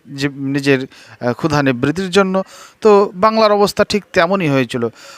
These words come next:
আহ, ছোট ছোট রাজ্য, বড় বড় রাজ্যগুলি ছোট ছোট রাজ্যগুলিকে এভাবে গ্রাস করে নিয়েছিল। তো এটাকে ইতিহাসে অবশ্যই মাৎসান্যায় বলে অভিহিত করেছেন ঐতিহাসিকরা। তো এই রকম এক সংকটময় পরিস্থিতিতে,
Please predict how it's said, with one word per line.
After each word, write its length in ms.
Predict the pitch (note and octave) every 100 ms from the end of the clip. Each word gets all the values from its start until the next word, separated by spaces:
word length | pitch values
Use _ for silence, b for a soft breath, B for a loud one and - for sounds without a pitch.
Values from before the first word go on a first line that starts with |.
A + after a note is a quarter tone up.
| B
আহ, 360 | - C3 C3 C3
ছোট 200 | - G3+
ছোট 220 | F#3 F3 F#3 F3 E3 D#3
রাজ্য, 320 | E3 D3 D3 D3+ D#3 C#3+
বড় 160 | D#3+
বড় 220 | D#3+ D#3+
রাজ্যগুলি 420 | D3+ C#3 D3 D3+ D3
ছোট 180 | D#3
ছোট 180 | D#3 D3+
রাজ্যগুলিকে 680 | D3+ C#3+ C3+ C#3 C#3 C3 D3+ - B
এভাবে 340 | D#3+ C3+ C#3+ C#3+
গ্রাস 340 | B2+ D3 C3
করে 200 | - B2
নিয়েছিল। 340 | A#2+ - A2 G#2+ b b b -
তো 160 | G#3
এটাকে 680 | G3+ - G3+ A#3 A3 - F3+
ইতিহাসে 520 | F3+ F3+ G#3 G3+ F#3+
অবশ্যই 460 | E3+ D#3+ - D#3 D3+
মাৎসান্যায় 760 | C3+ C3 D#3+ - G#3+ G3+ G3 G3
বলে 340 | D3 C#3+ G3 - B B
অভিহিত 360 | F3 D3+ D3+ D3
করেছেন 480 | C3+ C3+ B2+ D#3 F#3 _ b
ঐতিহাসিকরা। 680 | D#3+ D3 C3 A#2 B2 A#2 G#2+ - B B B B
তো 60 | G#3+
এই 240 | G#3 C4
রকম 260 | C4 B3+ A#3+
এক 200 | A#3 -
সংকটময় 680 | G#3+ G#3 G#3 A#3+ G#3 G3
পরিস্থিতিতে, 800 | E3 E3 D#3 - G3+ G3 F3 D#3+